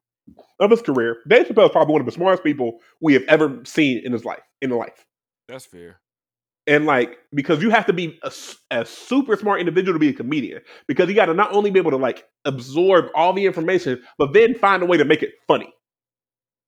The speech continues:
Speaker 2: I'm a, I'm a,
Speaker 1: And
Speaker 2: I'm gonna amend that statement. He's smart for the stage,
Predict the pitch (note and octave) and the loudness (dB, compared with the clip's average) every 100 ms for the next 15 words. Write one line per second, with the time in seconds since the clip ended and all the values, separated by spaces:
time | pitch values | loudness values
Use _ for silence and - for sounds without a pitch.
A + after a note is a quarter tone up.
0 | _ _ _ _ _ _ _ _ - C#3 | _ _ _ _ _ _ _ _ -18 -16
1 | C#3 B2 B2+ B2 E3 E3 D3+ A2 G#2 G#2 | -16 -16 -16 -4 0 0 0 -4 -18 -20
2 | G2+ F#2+ G2 G2 F2 E2 E2 _ _ _ | -20 -20 -20 -20 -20 _ _ _ _ _
3 | _ E3+ C3+ - - C#3+ C#3 C3+ _ A2+ | _ -20 -20 -20 -20 -16 -14 -14 _ -20
4 | F#2+ F2+ - - D#2 _ _ _ | -20 -20 -20 -20 -20 _ _ _